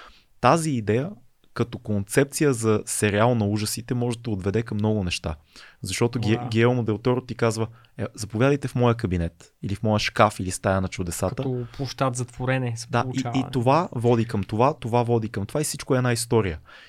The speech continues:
Speaker 1: И понеже в един кабинет на чудесата истината се размива с фактите,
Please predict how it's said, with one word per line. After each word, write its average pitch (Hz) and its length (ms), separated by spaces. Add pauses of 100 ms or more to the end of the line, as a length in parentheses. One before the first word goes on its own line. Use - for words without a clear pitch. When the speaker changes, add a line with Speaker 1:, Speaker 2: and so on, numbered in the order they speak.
Speaker 1:
И 110 80
понеже 135 400
в 127 200
един 131 220
кабинет 123 420
на 127 60
чудесата 117 640 (220)
истината 123 440
се 117 160
размива 113 340
с - 220
фактите, - 520